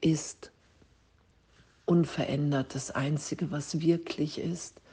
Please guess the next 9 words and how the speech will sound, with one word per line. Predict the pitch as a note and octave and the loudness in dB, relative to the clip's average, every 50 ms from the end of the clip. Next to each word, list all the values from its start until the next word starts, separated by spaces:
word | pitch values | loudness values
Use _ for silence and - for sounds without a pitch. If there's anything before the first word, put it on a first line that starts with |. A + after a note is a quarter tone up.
| - - - - - - - - - - - - _ _ _ _ _ _ _ _ _ _ _ - - _ _ | -20 -20 -20 -20 -20 -20 -20 -20 -20 -20 -20 -20 _ _ _ _ _ _ _ _ _ _ _ -20 -20 _ _
auf | - - D#3 C#3+ - - | 0 0 0 0 0 2
dieser | - F#3 F3+ E3 D3+ C#3 C3+ | 4 4 4 4 2 2 2
Wahrnehmungsebene | C#3 B2+ C3 C#3+ D3 D3+ D3 C#3+ C3 B2 B2+ C3+ C#3+ - - - - F3 D3+ A#2 - D3 C#3+ C3+ F#2+ | 0 0 0 0 0 0 -2 -2 -2 -2 -2 -4 -4 -6 -8 -6 -2 -2 -2 0 0 -2 -2 -2 -2
in | - C#3+ C#3 C3+ | -2 -2 -4 -4
Zeitraum, | - - - - C#3+ C#3 C3+ - - C#3+ C#3+ C#3+ C#3 C#3 C3+ C#3 C3+ D3+ - _ _ _ _ _ _ _ _ _ _ _ _ _ _ _ _ _ _ _ _ _ _ _ _ _ _ _ _ _ _ _ - - - - - - - - - _ _ | -4 -6 -6 -4 -4 -4 -4 -6 -6 -6 -4 -2 -2 -2 -2 -4 -4 -6 -10 _ _ _ _ _ _ _ _ _ _ _ _ _ _ _ _ _ _ _ _ _ _ _ _ _ _ _ _ _ _ _ -20 -20 -20 -18 -18 -18 -20 -20 -20 _ _
weil | F3+ D#3 D3 | 2 2 4
wir | E3 D3+ D3 C#3 - - - - - _ _ _ _ _ - - | 6 6 6 4 2 0 -8 -18 -20 _ _ _ _ _ -10 -6
das | - D3 C#3+ - - - - | -6 -4 -4 -4 -6 -4 -2
alles | - C#3+ C#3+ D3+ D3 D3 E3+ - - - | 0 0 2 2 0 0 -2 -2 -8 -14